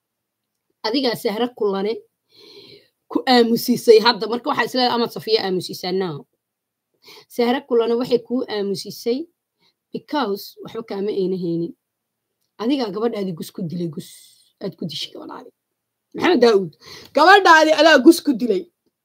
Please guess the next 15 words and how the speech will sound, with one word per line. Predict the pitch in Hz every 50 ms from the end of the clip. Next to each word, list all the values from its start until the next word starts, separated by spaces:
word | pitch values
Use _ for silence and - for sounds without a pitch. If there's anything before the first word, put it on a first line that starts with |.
| _ _ _ _ _ _ _ _ -
Saa | - 277 277 -
wasaysa, | 269 294 311 - - 247 240 240 - 247 -
wasaysa, | 262 294 320 - - 240 220 220 - 226
wasaysa | - 269 294 311 - - 240 233 226 -
is | 220 - 180 -
dishay, | - 175 196 - - 226
way | 247 254 233
is | - -
ceejide. | - 190 202 190 170 190 180 185 - -
Gabar | _ - 196 220 233 214 -
aabaheed | _ 196 190 180 214 233 214 202 196
wasay, | 180 185 175 - - 175 170
maxaa | 180 - 185 220 240
u | 240
yaalla? | 208 190 170 247 262 -